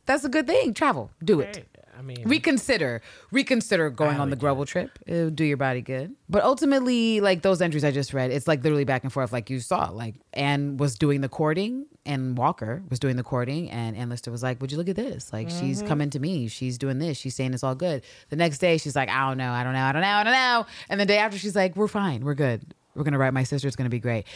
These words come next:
Speaker 1: See, I don't know. I don't know, though. Even if my sister says it's cool, is it cool? Is it cool?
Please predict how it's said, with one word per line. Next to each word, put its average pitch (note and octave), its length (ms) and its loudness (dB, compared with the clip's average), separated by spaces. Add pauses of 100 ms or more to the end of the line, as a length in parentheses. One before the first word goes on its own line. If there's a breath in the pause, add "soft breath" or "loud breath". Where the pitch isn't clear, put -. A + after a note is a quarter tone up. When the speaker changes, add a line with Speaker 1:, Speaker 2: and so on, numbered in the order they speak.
(160 loud breath)
Speaker 1:
See, C#4+ 280 2
I A3+ 140 4
don't C#4+ 140 4
know. D#4 540 4
I A#3 100 4
don't C4+ 160 2
know, C#4 300 4
though. D4+ 460 4
Even C4 200 2
if C#4 60 2
my C4+ 120 4
sister C4 220 -4
says A#3+ 140 4
it's B3 120 -2
cool, B3+ 360 2
is A3+ 200 4
it D4+ 140 0
cool? E4+ 420 2
Is A#3 180 4
it D4+ 120 -2
cool? D#4 340 2